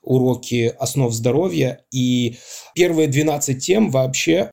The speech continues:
касаются темы поведения, э, и здоровья в условиях войны. То есть первая тема была, э, посвящена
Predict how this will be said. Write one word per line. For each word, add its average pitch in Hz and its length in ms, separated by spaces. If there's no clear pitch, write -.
касаются 160 680
темы 135 960
поведения, 127 880
э, 117 380
и 143 120
здоровья 117 840
в 120 180
условиях 127 480
войны. 135 460
То 135 80
есть 120 160
первая 156 300
тема 147 440
была, 127 1040
э, 135 60
посвящена 143 840